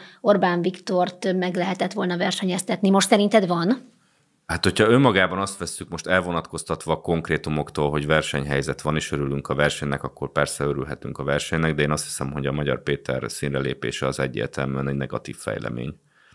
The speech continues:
Speaker 2: a magyar politikában. És a legviccesebb az egészben az, hogy a teljes ellenzék egy olyan figura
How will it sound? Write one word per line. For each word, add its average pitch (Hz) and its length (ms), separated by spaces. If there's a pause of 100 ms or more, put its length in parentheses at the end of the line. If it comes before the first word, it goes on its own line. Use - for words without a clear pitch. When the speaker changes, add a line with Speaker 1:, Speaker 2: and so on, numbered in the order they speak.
(180)
Speaker 2:
a - 100
magyar 69 300
politikában. 80 800 (280)
És - 160
a 87 40
legviccesebb 82 600
az 76 120
egészben 69 420
az, 71 200
hogy - 120
a 71 240
teljes 90 380
ellenzék 73 460
egy 71 120
olyan 78 140
figura 69 580